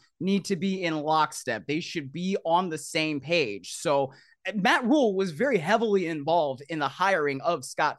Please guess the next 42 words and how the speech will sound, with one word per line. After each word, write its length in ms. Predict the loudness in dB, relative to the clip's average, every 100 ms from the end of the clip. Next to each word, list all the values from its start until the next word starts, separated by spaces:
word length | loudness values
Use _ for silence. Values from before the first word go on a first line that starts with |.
| -2
Fitterer. 360 | -2 -2 -4 -6
So 380 | 0 0 0 -4 _ _
I 60 | 2
don't 320 | 2 0 0
necessarily 920 | 0 0 -4 -4 2 6 6 4 -2
see 380 | -6 -6 -2 -2
why 420 | -2 2 4 2
David 480 | 0 -2 -2 -2 -4
Tepper 480 | -2 -2 -2 -2 -4
would 460 | -8 -2 0 0 0
want 300 | 2 2 0
to 140 | -8 -10
keep 400 | -8 -8 -8 -8
Fitterer 460 | -4 0 2 0 0
around 680 | 0 4 4 4 2 -4 -10 -20 _ -2
if 200 | -2 -2
he's 280 | -2 -2 2
going 380 | 2 2 0
to 120 | -4 -4
go 280 | 0 2
with 200 | 2 -2
an 80 | -2
entirely 440 | -2 2 2 2 0
new 140 | -2
football 380 | 0 2 4 4
operation, 580 | 2 0 -2 -2 -4 -2
which, 260 | -2 -6 -18 _ _ _ _
frankly, 380 | 2 2 0 -4 0
I 120 | 0
don't 160 | 0 -2
see 120 | 2
why 180 | 4 6
he 120 | 4
wouldn't 320 | 4 2 2
go 160 | 0 0
with 160 | -2
an 100 | -4
entirely 440 | -4 0 0 0 -2
new 160 | -4
football 420 | -4 -4 0 2 2
operation. 640 | 0 -2 -4 -4 -6 -6
And 200 | -4 -6